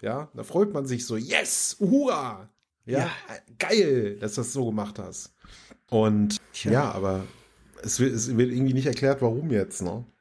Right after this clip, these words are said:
Speaker 2: Nee, gar nicht. Also mit dem, was man jetzt macht, nämlich dann spielt man ja, äh, die, ma-, macht man ja so eine Zirkusvorstellung fast schon, möchte ich sagen. Das hätte man auch machen können,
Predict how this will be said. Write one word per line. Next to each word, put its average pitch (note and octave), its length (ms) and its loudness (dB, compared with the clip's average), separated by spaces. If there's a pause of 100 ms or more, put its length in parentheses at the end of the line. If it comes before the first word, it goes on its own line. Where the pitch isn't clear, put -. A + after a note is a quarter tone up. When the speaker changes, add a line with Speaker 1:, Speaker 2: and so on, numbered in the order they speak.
(220)
Speaker 2:
Nee, C#3 300 4 (480)
gar C#3+ 220 2
nicht. A2 300 -2
Also B2+ 360 2 (360)
mit C3+ 260 0
dem, D#3 300 4
was C#3+ 160 2
man B2 120 2
jetzt E3+ 320 2
macht, - 440 0
nämlich C3 320 2
dann C3 200 2
spielt - 360 2
man C#3+ 120 0
ja, B2 140 2
äh, B2 560 -4
die, B2 300 -2
ma-, A#2+ 280 -2
macht B2 240 -2
man C#3+ 100 4
ja A#2 60 4
so A2 80 2
eine A2+ 120 0
Zirkusvorstellung A2+ 920 0
fast - 280 -4
schon, C3+ 160 2
möchte C3 240 0
ich B2 60 0
sagen. A#2+ 380 0 (600)
Das C3 200 2
hätte D#3+ 160 2
man F3+ 160 4
auch D3+ 140 2
machen C3+ 320 2
können, E3+ 320 0